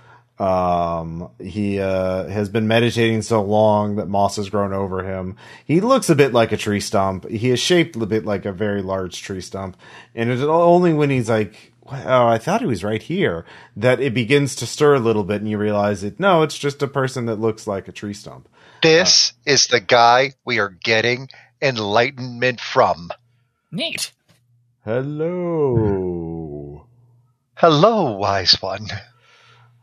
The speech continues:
Speaker 1: Yes, I know you have a gift for me.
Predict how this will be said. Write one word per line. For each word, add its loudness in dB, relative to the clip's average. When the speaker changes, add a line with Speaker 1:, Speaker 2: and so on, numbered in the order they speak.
Speaker 1:
Yes, -2
I 4
know 2
you 0
have 2
a 2
gift -4
for 0
me. -8